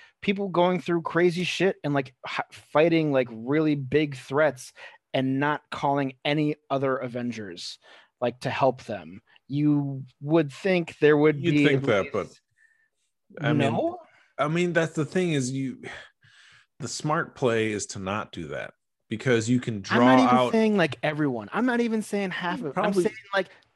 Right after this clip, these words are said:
Speaker 1: two
Speaker 2: <clears throat> I
Speaker 1: instead
Speaker 2: mean,
Speaker 1: of
Speaker 2: you
Speaker 1: one for two scenes.
Speaker 2: They're
Speaker 1: Like,
Speaker 2: gonna do that. They will. We know
Speaker 1: I hope
Speaker 2: they're
Speaker 1: so.
Speaker 2: doing that because Doctor Strange has Wanda in it, and
Speaker 1: Okay.
Speaker 2: and there's ano-,
Speaker 1: Which
Speaker 2: there's
Speaker 1: will be
Speaker 2: other
Speaker 1: the first
Speaker 2: characters.
Speaker 1: time there's two, like, well, I guess she's not a title character. Maybe she is now,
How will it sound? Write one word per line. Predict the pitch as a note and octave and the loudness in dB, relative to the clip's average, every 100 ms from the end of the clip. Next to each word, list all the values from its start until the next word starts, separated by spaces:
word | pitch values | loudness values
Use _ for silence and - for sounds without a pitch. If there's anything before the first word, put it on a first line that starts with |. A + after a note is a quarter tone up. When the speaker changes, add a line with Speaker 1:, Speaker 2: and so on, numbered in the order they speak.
| _ - | _ -8
Speaker 1:
two | C#3 | -6
Speaker 2:
<clears throat> | |
I | D3+ A3+ - _ _ - | -2 -4 -6 _ _ -8
Speaker 1:
instead | F3+ - F3 | -4 0 2
Speaker 2:
mean, | E3+ | 2
Speaker 1:
of | D#3 | -2
Speaker 2:
you | F3 D#3+ | -8 -2
Speaker 1:
one | D#3 F#3+ F#3 | 0 0 0
for | E3+ | -4
two | C#3 E3+ | -2 -4
scenes. | C3+ D#3+ B2+ G#2 - | -2 -2 -2 -4 -2
Speaker 2:
They're | D3 E3+ | 2 4
Speaker 1:
Like, | |
Speaker 2:
gonna | G3 G3 | 4 2
do | D3 A#2+ | 4 2
that. | F2 F2 - | 0 -4 -6
They | B2+ D3 | -2 0
will. | D3 A2+ G2 G2 | 2 2 2 0
We | C3+ | -2
know | C#3 C#3 D#3 | 0 0 4
Speaker 1:
I | |
hope | E3+ | 4
Speaker 2:
they're | A2+ | 4
Speaker 1:
so. | A2 G2 | -4 -6
Speaker 2:
doing | F#2+ G2 | -6 -8
that | F2 - | -10 -8
because | A2+ A#2+ G#2+ | -4 -4 0
Doctor | A#2+ A2 A#2 | 0 -2 -10
Strange | - D3 C#3 B2+ A#2+ B2+ | -8 -4 -2 -2 -2 -2
has | A2+ A2 G2+ | -2 -2 -8
Wanda | G2+ A2 A#2 G#2 F2+ | -4 -2 -2 -4 -6
in | E2+ D#2 | -8 -12
it, | A#1+ _ - | -14 _ -10
and | G#2+ G2+ F#2+ | -8 -6 -6
Speaker 1:
Okay. | F#2 C#3 D#3 E3+ _ - | -2 0 0 -4 _ -8
Speaker 2:
and | G#2 G2 F#2+ | -6 -6 -4
there's | G#2+ G#2 | -4 -4
ano-, | G2+ G#2 G#2 | -6 -4 -2
Speaker 1:
Which | D3+ G#3 | 0 0
Speaker 2:
there's | - | 0
Speaker 1:
will | - | 2
be | F#3+ | 2
Speaker 2:
other | |
Speaker 1:
the | F3 | 0
first | A#2 F3+ | 0 0
Speaker 2:
characters. | A2+ G#2+ | 0 -2
Speaker 1:
time | E3 F3+ D#3+ - | 0 0 -4 -4
there's | C#3+ C#3 | -2 -2
two, | - E3+ D#3+ _ - | -2 -4 -4 _ -2
like, | C#3+ B2 | -2 0
well, | A#2+ | -4
I | A#2+ | -4
guess | A2 | -6
she's | A2+ | -8
not | A2+ G#2+ | -8 -10
a | |
title | - A2+ G2+ | -8 -10 -10
character. | - G2 - F#2+ A2 _ - | -12 -12 -12 -14 -16 _ -12
Maybe | C#3 C#3+ | -4 -2
she | C3 B2 | -2 -4
is | A#2 | -6
now, | A2+ G#2+ | -6 -6